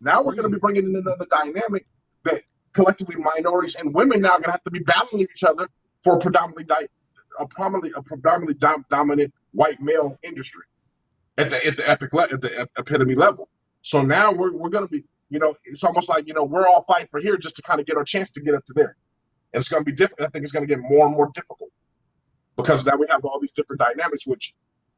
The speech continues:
Speaker 1: I, I don't know, man. I'm just, I'm really, it, it's just discouraging. Like I said, the N F L is still on snail pace.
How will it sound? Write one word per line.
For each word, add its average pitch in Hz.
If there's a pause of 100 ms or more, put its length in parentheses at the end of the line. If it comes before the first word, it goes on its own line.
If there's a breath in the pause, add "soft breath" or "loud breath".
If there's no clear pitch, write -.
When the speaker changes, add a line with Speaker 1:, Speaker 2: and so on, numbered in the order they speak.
(140)
Speaker 1:
I, 143
I 147
don't 151
know, 165
man. 147
I'm 143
just, 143
I'm 147
really, 185
it, 151
it's 170
just 196
discouraging. 151
Like 139
I -
said, 143
the 139
N 156
F 160
L 165
is 143
still 135
on 127
snail 135
pace. -